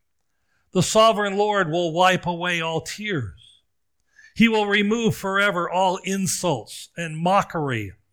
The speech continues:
against his land and people. The Lord has spoken.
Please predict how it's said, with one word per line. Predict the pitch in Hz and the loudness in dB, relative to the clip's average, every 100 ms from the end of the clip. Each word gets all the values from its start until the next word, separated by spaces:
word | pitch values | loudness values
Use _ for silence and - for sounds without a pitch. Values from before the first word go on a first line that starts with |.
| _ _ _ | _ _ _
against | 175 156 170 190 175 - 220 | 0 2 2 0 -6 -6 -2
his | 220 190 156 | 0 -2 -2
land | 175 190 180 151 127 | -2 -2 -2 -4 -4
and | 147 139 | -8 -10
people. | - 180 170 - 117 80 _ _ _ _ _ _ _ _ _ _ _ _ | -8 -4 -4 -4 -8 -8 _ _ _ _ _ _ _ _ _ _ _ _
The | 170 | 4
Lord | 196 208 | 6 6
has | 208 | 6
spoken. | - 220 240 - 127 | 6 8 8 6 2